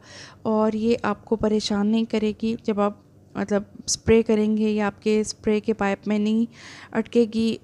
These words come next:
ईजीली पंप आपका वर्क करेगा। तो इसलिए इसके, आपको ये छोटी सी इस बात का ख्याल रखना है। ये टेक्सचर मैं आप लोगों को यहाँ पे दिखा देती हूँ कि किस तरह का टेक्सचर आप लोगों को जो है वो चाहिए होगा,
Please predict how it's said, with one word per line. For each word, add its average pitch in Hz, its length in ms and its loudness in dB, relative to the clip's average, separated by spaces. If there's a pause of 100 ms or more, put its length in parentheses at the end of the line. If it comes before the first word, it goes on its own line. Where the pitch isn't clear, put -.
(100)
ईजीली 240 380 4
पंप 202 400 -4
आपका 190 320 -4
वर्क 196 260 -4
करेगा। 233 440 0 (380)
तो 269 120 0 (120)
इसलिए 277 420 0
इसके, 254 640 -2 (140)
आपको 226 300 -2
ये 240 140 0
छोटी 233 380 -2
सी 226 220 -4
इस 226 160 -4
बात 202 200 0
का 220 120 -2
ख्याल 202 280 -2
रखना 240 200 -2
है। 247 60 2 (420)
ये 233 60 -4
टेक्सचर 262 440 2
मैं 285 100 8
आप 247 220 4
लोगों 233 180 2
को 254 120 4
यहाँ 226 220 4
पे 226 120 0
दिखा 208 340 -2
देती 220 240 -4
हूँ 247 100 2
कि 240 120 -4
किस 240 280 -2
तरह 226 340 0
का 233 140 -4
टेक्सचर 208 460 -4
आप 196 200 -6
लोगों 202 220 -4
को 104 200 -6
जो 104 160 -2
है 196 260 -6 (420)
वो 214 160 -2
चाहिए 220 360 2
होगा, 233 360 0